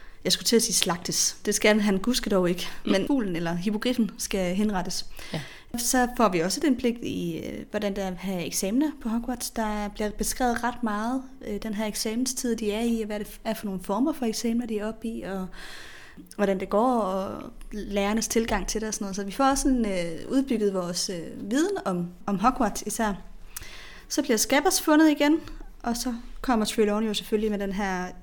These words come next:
Speaker 1: enormt vigtige profeti,
Speaker 2: Mhm.
Speaker 1: øhm, som vi også kommer til at snakke lidt om.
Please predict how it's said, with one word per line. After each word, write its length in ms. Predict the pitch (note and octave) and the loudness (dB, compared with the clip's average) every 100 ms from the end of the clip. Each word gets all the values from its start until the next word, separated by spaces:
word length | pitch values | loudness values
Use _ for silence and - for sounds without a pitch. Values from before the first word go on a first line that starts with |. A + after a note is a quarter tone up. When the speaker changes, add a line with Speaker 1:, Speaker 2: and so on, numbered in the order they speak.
| - - | -12 -6
Speaker 1:
enormt 400 | G3+ A3+ A3+ F3 - | -2 0 0 -2 -4
vigtige 460 | G#3 - F3 F#3+ F#3 - | -4 -4 -6 -6 -8 -10
profeti, 580 | - G3+ - - A#3 - - - - | -8 -6 -2 -2 -2 -6 -12 -14 -6
Speaker 2:
Mhm. 420 | G3+ F3 E3 D#3+ D#3 - | -2 0 -2 -4 -8 -8
Speaker 1:
øhm, 320 | F#3+ F#3 F3+ F3+ - - | -6 -6 -10 -12 -16 -12
som 200 | - G3 | -8 -8
vi 60 | - | -8
også 120 | - | -10
kommer 160 | - G3 | -10 -10
til 80 | F#3+ | -10
at 60 | |
snakke 180 | F#3 - - | -12 -12 -14
lidt 120 | |
om. 60 | A3 | -14